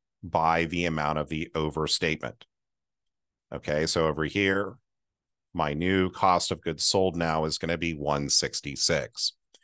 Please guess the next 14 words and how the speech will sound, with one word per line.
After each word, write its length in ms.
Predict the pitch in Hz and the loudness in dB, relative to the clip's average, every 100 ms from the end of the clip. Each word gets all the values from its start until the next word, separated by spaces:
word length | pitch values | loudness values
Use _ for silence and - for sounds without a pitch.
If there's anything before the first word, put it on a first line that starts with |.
| - _ _ _ _ | -20 _ _ _ _
So 160 | - 85 | 0 2
my 160 | 82 | 2
gross 380 | 78 80 87 82 | 0 2 2 2
profit 800 | - - 120 127 135 - 76 - _ - | -2 2 6 6 6 4 0 0 _ -4
is 160 | 95 - | -2 0
gonna 180 | 95 | 0
be 140 | 92 95 | 2 4
a 120 | 95 | 4
hundred 480 | - 87 82 80 80 | 2 -2 -2 -4 -2
and 180 | 80 80 | -2 -4
four 300 | - 69 67 | -4 -2 -2
thousand, 720 | - 76 80 73 - 57 _ _ _ _ _ _ _ _ - | 0 2 4 2 0 -6 _ _ _ _ _ _ _ _ -4
right? 280 | 78 78 85 | 0 2 2
So 480 | - 101 87 76 | 4 6 4 2